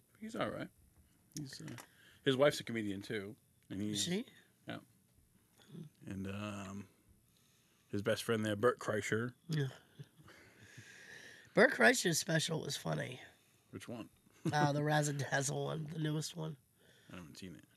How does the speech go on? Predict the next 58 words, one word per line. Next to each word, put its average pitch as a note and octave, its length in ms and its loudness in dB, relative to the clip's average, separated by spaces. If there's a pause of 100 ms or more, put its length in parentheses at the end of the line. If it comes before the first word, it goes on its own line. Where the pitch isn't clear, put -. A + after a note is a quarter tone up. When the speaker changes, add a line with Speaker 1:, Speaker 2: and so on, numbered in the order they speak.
(120)
Speaker 1:
I - 40 -16
probably - 200 -8
did. A2 260 -8
I - 60 -14
shouldn't - 220 -6
Speaker 2:
Oh, F#3 160 12
you F3+ 140 8
should D#3+ 160 0
watch E3 240 2
that D3+ 180 -4
one. D3+ 160 -6
That D3+ 160 -10
one's D3 160 -12
good. - 220 -8 (1000)
Speaker 1:
Now, A#2 140 2
is A#2+ 240 2
he, C#3 80 2
is C3 200 4
he D3+ 100 4
the D3 180 4
only D#3 200 6
one D3+ 180 6
that C#3 160 0
comes C#3 240 4
out C#3 80 4
with C3+ 100 2
no C#3 100 4
shirt C3+ 260 2
on? C#3 200 0 (200)
Speaker 2:
<coughs> F3 1400 2
Speaker 1:
That's A#2 220 2
his B2 160 0
thing? B2+ 260 2
That's A#2+ 180 -2
his B2+ 60 0
Speaker 2:
That's F3 260 8
his E3+ 220 4
shtick, - 260 0
Speaker 1:
that's A#2+ 180 0
his C#3+ 80 4
Speaker 2:
yeah. C#3+ 260 4 (160)
Speaker 1:
no C3 100 4
one C#3+ 160 6
else C#3+ 160 6
can C#3+ 160 2
do C#3+ 160 6
it. C#3+ 120 2 (260)
That's - 180 -4
mine. C3 420 2
I, G#2+ 60 -4
I G#2+ 40 -6 (280)
patented. A2 440 2 (120)
Speaker 2:
I, - 80 0 (300)
does E3+ 200 6
anybody F#3+ 400 12
else F3+ 220 8
want E3 320 4
to? A#3 320 4